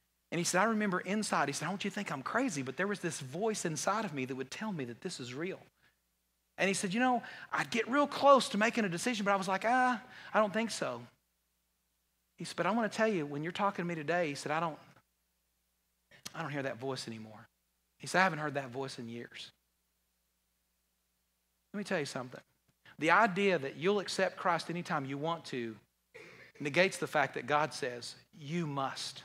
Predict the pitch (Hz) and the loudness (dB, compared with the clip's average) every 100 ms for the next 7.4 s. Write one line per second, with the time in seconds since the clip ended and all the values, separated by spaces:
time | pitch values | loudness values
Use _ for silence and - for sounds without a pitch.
0 | - 123 113 120 113 110 98 120 113 113 | -14 -12 -8 -6 -8 -10 -14 -14 -12 -12
1 | - - - - _ _ _ _ _ _ | -12 -12 -12 -16 _ _ _ _ _ _
2 | _ _ _ - 214 190 - 175 180 196 | _ _ _ -2 0 0 -2 0 4 8
3 | 208 202 - 156 135 131 - 151 - 202 | 8 6 0 -2 -2 -6 -12 -8 0 0
4 | 180 143 135 160 170 127 120 170 180 - | 2 0 4 6 6 2 0 2 2 0
5 | 139 120 - - 220 202 143 - 127 - | -6 -6 -8 2 4 4 2 -2 -6 -8
6 | - - 139 135 135 131 - 120 117 135 | -10 -6 -4 -2 -2 -2 -4 -8 -6 -6
7 | 127 123 - 147 | -4 -6 -10 -14